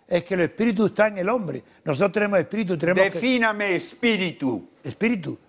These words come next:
Speaker 1: lo que no es materia, pero es producto de la materia.
Speaker 2: Magnífico, de modo que la materia hace
Speaker 1: Es
Speaker 2: algo que no
Speaker 1: capaz.
Speaker 2: es materia.
Speaker 1: Sí, es capaz.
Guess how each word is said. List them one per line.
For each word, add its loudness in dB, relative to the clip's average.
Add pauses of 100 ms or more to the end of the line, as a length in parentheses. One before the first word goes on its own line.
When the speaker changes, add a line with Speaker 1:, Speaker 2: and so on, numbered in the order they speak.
Speaker 1:
lo 2
que -6
no -4
es -8
materia, 0
pero 0
es 0
producto -2
de 2
la 2
materia. -2
Speaker 2:
Magnífico, -2
de -2
modo 2
que -2
la 2
materia 0
hace -4
Speaker 1:
Es 2
Speaker 2:
algo 4
que -4
no 0
Speaker 1:
capaz. 2
Speaker 2:
es -8
materia. -2
Speaker 1:
Sí, 2
es -4
capaz. -4